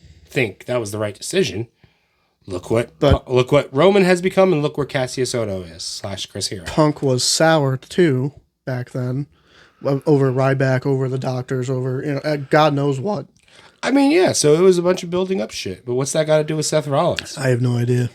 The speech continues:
Speaker 1: I don't, I don't, I don't remember him talking bad about the Shield guys.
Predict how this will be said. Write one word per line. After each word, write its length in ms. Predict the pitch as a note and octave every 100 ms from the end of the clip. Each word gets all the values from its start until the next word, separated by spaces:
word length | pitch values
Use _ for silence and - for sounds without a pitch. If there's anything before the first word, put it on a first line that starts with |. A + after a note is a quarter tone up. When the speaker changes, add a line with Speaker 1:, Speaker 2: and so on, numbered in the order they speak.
| - _ _ _
Speaker 1:
I 100 | A2
don't, 260 | C#3 C#3 G2 -
I 100 | C3+
don't, 180 | A#3 - -
I 80 | D#3
don't 140 | G#3+
remember 240 | F#3 E3 C#3+
him 140 | D3
talking 460 | - C#3 D3+ G#2+ F#2+
bad 220 | A2 D3
about 200 | F#2 F#2+
the 60 | -
Shield 340 | - B2 C#3+
guys. 460 | F2 E2 A2 -